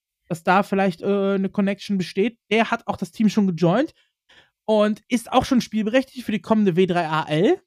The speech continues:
die jetzt bald starten wird. Da kommen wir später nochmal zu. Trunks,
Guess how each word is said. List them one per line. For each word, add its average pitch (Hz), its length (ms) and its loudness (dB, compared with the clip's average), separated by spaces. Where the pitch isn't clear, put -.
die 226 120 -4
jetzt 240 300 -4
bald 233 200 0
starten 214 400 0
wird. 254 160 -2
Da 196 60 -6
kommen 175 160 -4
wir 156 40 -2
später 180 220 -6
nochmal 220 220 -4
zu. 320 200 -2
Trunks, 254 560 0